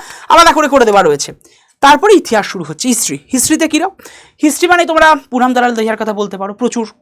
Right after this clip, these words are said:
ভালো অথেন্টিক বই, একদম অথেন্টিক বই। পুনাম দালাল দহিয়ার উপরে সত্যি বলতে ভালো বই আছে, মানে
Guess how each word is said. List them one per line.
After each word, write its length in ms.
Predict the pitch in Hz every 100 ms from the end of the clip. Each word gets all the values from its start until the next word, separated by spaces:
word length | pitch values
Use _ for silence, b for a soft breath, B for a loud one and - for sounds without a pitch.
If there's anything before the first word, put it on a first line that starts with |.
| _
ভালো 320 | 254 208 254 262
অথেন্টিক 480 | 190 - 247 277 277
বই, 160 | - 247
একদম 360 | 285 247 403 359
অথেন্টিক 440 | 254 208 170 156
বই। 100 | 156
পুনাম 220 | - 214
দালাল 180 | 233 247
দহিয়ার 200 | 247 269
উপরে 260 | 277 330 359 B -
সত্যি 220 | 330 320
বলতে 140 | 330
ভালো 200 | 294 294
বই 240 | 285 302 277 _ _ _
আছে, 300 | - 226 -
মানে 200 | 185 226